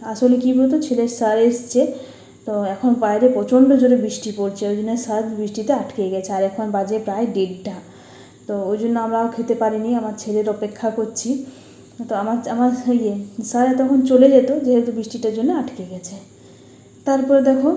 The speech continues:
স্যারও চলে গেল। আমার ছেলেকে চান করতে আজকে একটু মানা করলাম যে, "অনেক অবেলা হয়ে গেছে, আজ আর চান করিস না, আর বৃষ্টিও পড়েছে, তো ওয়েদারটা বেশ একটু ঠান্ডা ঠান্ডা হয়ে গেছে।"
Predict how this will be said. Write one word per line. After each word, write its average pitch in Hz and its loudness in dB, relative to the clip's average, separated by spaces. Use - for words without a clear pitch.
স্যারও 240 2
চলে 247 4
গেল। 254 2
আমার 240 0
ছেলেকে 233 0
চান 226 -2
করতে 226 -2
আজকে 226 -4
একটু 233 -4
মানা 214 -4
করলাম 226 -2
যে, 240 0
"অনেক 214 -4
অবেলা 208 -2
হয়ে 220 -2
গেছে, 226 -2
আজ 240 0
আর 220 -2
চান 208 -8
করিস 220 0
না, 277 -2
আর 254 -2
বৃষ্টিও 202 -6
পড়েছে, 233 0
তো 330 -2
ওয়েদারটা 220 -2
বেশ 214 -4
একটু 208 -10
ঠান্ডা 202 -4
ঠান্ডা 214 -4
হয়ে 208 -4
গেছে।" 214 -4